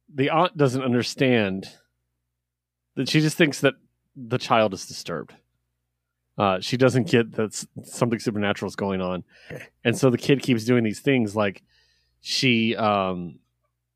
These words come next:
at one point she goes, she goes down in the basement, tries to, f-, uh,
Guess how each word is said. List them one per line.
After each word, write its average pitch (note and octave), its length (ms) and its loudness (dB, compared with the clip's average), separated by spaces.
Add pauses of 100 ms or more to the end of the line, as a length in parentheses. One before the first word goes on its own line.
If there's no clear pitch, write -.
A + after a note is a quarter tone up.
(680)
at D#3 140 2
one E3+ 220 4
point D3 420 0
she - 160 -4
goes, B2+ 460 0
she - 160 -6
goes C3 180 2
down D3 160 4
in C3 60 4
the A#2 60 4
basement, A2 520 -2 (840)
tries B2+ 260 2
to, C3 60 0
f-, A#2 80 -6
uh, C3+ 180 0